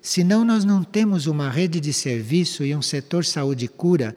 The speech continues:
um setor de publicações e tantos setores que existem aqui, equilibrados. Então, neste trabalho, um setor equilibrado não é aquele que funciona bem,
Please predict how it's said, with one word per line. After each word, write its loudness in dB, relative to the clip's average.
um 0
setor 0
de 0
publicações 0
e 0
tantos 2
setores 0
que -4
existem -4
aqui, -2
equilibrados. 0
Então, 2
neste 2
trabalho, 2
um 2
setor 2
equilibrado 0
não 4
é 6
aquele 2
que -4
funciona 0
bem, -2